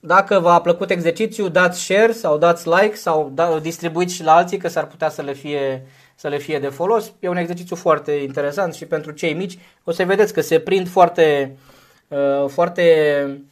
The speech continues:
repede în joc și se bucură mult ăștia mici. Noi le-am făcut când ale mele cred că aveau, deci acum vreo trei ani și ceva,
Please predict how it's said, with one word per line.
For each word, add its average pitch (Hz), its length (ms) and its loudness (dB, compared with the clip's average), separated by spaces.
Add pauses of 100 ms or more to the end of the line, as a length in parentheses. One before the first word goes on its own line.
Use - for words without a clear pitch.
(220)
repede 165 480 2
în 151 100 0
joc 196 340 2
și 214 480 -4 (280)
se - 180 -4
bucură 254 380 6
mult 214 380 4
ăștia 196 300 2
mici. 180 340 -4
Noi 185 200 0
le-am 180 180 4
făcut 180 320 -6 (140)
când 175 160 -2
ale 165 160 4
mele 190 240 2
cred 180 200 0
că 175 80 -2
aveau, 180 500 2 (360)
deci 139 140 -4
acum 147 200 -4
vreo 170 120 2
trei 160 380 2
ani 151 200 0
și 131 180 -18
ceva, 185 720 -2